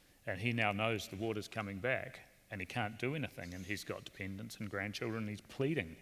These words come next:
with the government for help. So, you know, what I wanna know is, you know, what, what happens when people like that start getting angry?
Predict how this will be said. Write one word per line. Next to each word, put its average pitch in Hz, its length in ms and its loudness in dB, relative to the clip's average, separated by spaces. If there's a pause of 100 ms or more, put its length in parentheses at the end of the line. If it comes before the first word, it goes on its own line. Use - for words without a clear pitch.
(640)
with 117 120 -4
the 98 80 -4
government 101 380 -2
for 120 120 -8
help. 160 340 -6
So, 139 240 2
you 151 100 2
know, 123 80 6
what 135 160 2
I 160 140 6 (600)
wanna 147 200 2
know 113 80 6
is, 113 100 0
you 165 100 -4
know, 127 80 2
what, 165 180 2 (120)
what 156 160 0
happens 143 460 -2
when 98 100 -4
people 113 320 -6
like 110 160 -4
that 123 240 -6
start 120 300 -6
getting 113 240 -4
angry? 120 380 -6